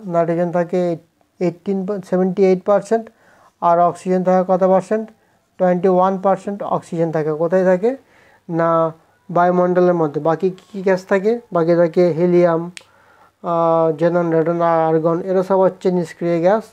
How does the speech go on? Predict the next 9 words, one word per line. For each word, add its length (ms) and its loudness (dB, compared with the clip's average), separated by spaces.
আর 220 0
কি 80 -8
থাকে? 380 -2
আর 140 0
থাকে 520 -2
হাইড্রোজেন, 800 0
হ্যাঁ, 200 -8
ওজোন 400 0
গ্যাস, 300 0